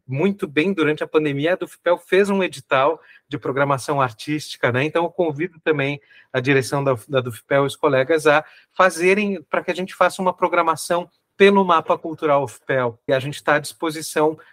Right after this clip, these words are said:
pra, pra, pra ajudar a operacionalizar e facilita aí o processo de inscrição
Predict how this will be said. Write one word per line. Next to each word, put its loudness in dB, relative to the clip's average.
pra, 4
pra, -2
pra -2
ajudar 2
a 6
operacionalizar 0
e 0
facilita -6
aí -2
o -6
processo -8
de -8
inscrição -4